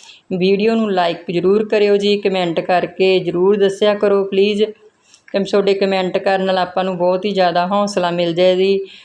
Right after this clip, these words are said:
ਆਪਣਾ ਮਨ ਖੁਸ਼ ਹੁੰਦਾ ਹੈ ਕਿ ਆਪਣੀਆਂ ਭੈਣਾਂ ਆਪਾਂ ਨੂੰ ਵਧੀਆ ਵਧੀਆ ਕੁਮੈਂਟ ਕਰਕੇ ਕਿ ਦੱਸਦੀਆਂ ਨੇਗੀਆਂ ਕਿ ਤੁਹਾਡੀਆਂ ਚੀਜ਼ਾਂ ਬਣੀਆਂ ਹੋਈਆਂ ਸਾਨੂੰ ਪਸੰਦ ਆਈਆਂ ਨੇ।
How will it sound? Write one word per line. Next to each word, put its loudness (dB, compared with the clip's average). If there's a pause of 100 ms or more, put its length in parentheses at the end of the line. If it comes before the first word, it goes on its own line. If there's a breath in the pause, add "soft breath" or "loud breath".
(200 loud breath)
ਆਪਣਾ -2
ਮਨ -2
ਖੁਸ਼ -2
ਹੁੰਦਾ 0
ਹੈ 4
ਕਿ -2
ਆਪਣੀਆਂ 0
ਭੈਣਾਂ 0
ਆਪਾਂ -4
ਨੂੰ -4
ਵਧੀਆ 0
ਵਧੀਆ 0
ਕੁਮੈਂਟ -2
ਕਰਕੇ -2
ਕਿ 0 (440 loud breath)
ਦੱਸਦੀਆਂ -2
ਨੇਗੀਆਂ -2
ਕਿ -4
ਤੁਹਾਡੀਆਂ 0
ਚੀਜ਼ਾਂ -2
ਬਣੀਆਂ -2
ਹੋਈਆਂ -2
ਸਾਨੂੰ -4
ਪਸੰਦ -2
ਆਈਆਂ 0
ਨੇ। -2